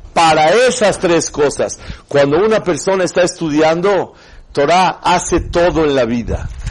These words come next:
Cuando la persona está rezando, hace todo. No rezamos para vivir, sino vivimos para rezar. Y también cuando hacemos hesed,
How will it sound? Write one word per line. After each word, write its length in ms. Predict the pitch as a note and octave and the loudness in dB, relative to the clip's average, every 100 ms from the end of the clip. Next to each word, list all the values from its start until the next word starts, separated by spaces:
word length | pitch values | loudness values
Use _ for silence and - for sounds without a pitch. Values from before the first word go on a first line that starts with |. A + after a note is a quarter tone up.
| - - | -6 -2
Cuando 260 | D3 C#3+ | 0 2
la 160 | D3 C#3+ | 2 0
persona 600 | D3 B2 - F#3 G#3+ F#3+ | 0 -4 -2 0 0 0
está 260 | E3 F#3 F#3 | -2 0 2
rezando, 560 | F#3 - E3+ F#3 F#3+ | 0 0 0 0 2
hace 260 | F3+ E3 F3+ | 2 2 -2
todo. 560 | - E3 D#3+ A#2+ F2+ - - - - - | 0 0 2 -2 -6 -14 -20 -20 -18 -8
No 300 | C3+ A3 C4 | -2 0 2
rezamos 680 | B3 A3+ A3+ A#3 A3+ A3+ | 0 0 0 0 0 -2
para 260 | - G3+ F#3+ | 0 0 2
vivir, 640 | F3+ E3+ G3 G3+ E3+ G#2+ - _ - - - | 0 -2 -2 -2 -4 -6 -16 _ -20 -20 -20
sino 440 | - - C#3 C3+ C3+ | -12 -4 -2 0 -2
vivimos 640 | B2+ B2+ C#3+ G3 F3+ E3 | -2 -2 -2 0 -2 -4
para 240 | - C#3 C3 | -2 0 0
rezar. 680 | A#2 A#2 - B2 G2+ - - _ _ _ - - - - | 0 -4 -2 -2 -2 -6 -20 _ _ _ -20 -20 -20 -8
Y 140 | D3+ | -6
también 920 | - D#3 D3 C#3 C#3+ G3+ A3+ F3 B2 - - _ | -2 -2 -2 -4 0 2 2 0 -4 -10 -20 _
cuando 300 | - C#3+ C#3+ | -4 -2 0
hacemos 480 | C#3 - G3+ F#3+ E3 - | 0 0 -2 -2 -4 -2
hesed, 560 | E3+ F#3 - G#3+ F3 | 0 0 0 0 0